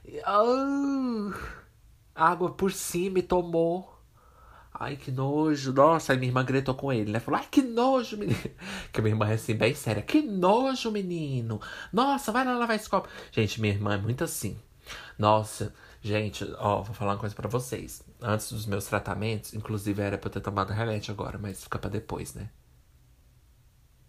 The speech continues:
Ai, gente, peraí que eu acho que eu vou lá tomar o remédio. É agora, né, a hora.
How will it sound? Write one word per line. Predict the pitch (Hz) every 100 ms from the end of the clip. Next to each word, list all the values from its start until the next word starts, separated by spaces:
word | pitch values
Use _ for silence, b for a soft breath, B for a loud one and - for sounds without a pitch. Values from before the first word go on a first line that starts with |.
| _ _
Ai, | 107 101
gente, | 98 98 -
peraí | 107 101
que | -
eu |
acho | 98 -
que |
eu | 95
vou | 101
lá | 92
tomar | - 95
o |
remédio. | 95 104 117 87 92 - b b b b b b _ - _ - _ - _ _ _ - - - - _
É | 110
agora, | 104 104 110 104 101
né, | 101
a | 101
hora. | 98 95 98 104